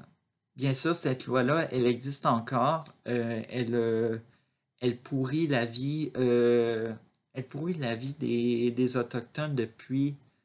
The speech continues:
euh, son adoption en, si je me rappelle bien, euh, mille huit cent soixante-seize.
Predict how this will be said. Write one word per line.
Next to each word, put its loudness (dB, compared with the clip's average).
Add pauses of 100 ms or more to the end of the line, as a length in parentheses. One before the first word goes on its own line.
(360)
euh, 0
son 0
adoption 0
en, 2 (920)
si -2
je -2
me 2
rappelle 0
bien, -2 (800)
euh, 6
mille -2
huit 0
cent -2
soixante-seize. -4